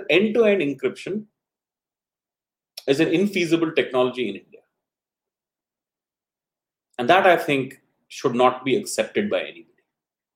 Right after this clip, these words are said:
That's, that's where I would pitch this, right? So what does WhatsApp say in its petition? It says, "Look,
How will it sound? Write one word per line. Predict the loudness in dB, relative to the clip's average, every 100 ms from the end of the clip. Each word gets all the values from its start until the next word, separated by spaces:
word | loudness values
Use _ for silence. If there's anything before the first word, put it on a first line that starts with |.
| _
That's, | -2 -2 -4 -18 -20 0
that's | 2 4
where | 8 8
I |
would | 8 4 0
pitch | -4 -4 -16
this, | -18 -10 -6
right? | -6 -8 _ _ _ _ _ _
So | -4 4
what | 6
does | 6
WhatsApp | 6 4 0 0
say | -2 0 0
in | -2
its | -8
petition? | -12 -12 -12 -8
It | -8 0
says, | 2 4
"Look, | 2 0 -10